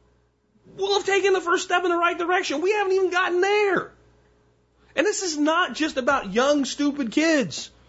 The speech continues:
Young people are stupid because they lack experience. What's your excuse,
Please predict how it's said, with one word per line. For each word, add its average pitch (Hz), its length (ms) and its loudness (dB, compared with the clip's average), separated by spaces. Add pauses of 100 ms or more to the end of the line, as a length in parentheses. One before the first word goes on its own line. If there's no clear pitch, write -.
(440)
Young 359 260 2
people 381 300 2
are 381 80 4
stupid 403 640 0
because 214 280 2
they 240 120 4
lack 226 280 4
experience. 220 920 0 (1400)
What's 240 240 0
your 285 180 4
excuse, - 680 -2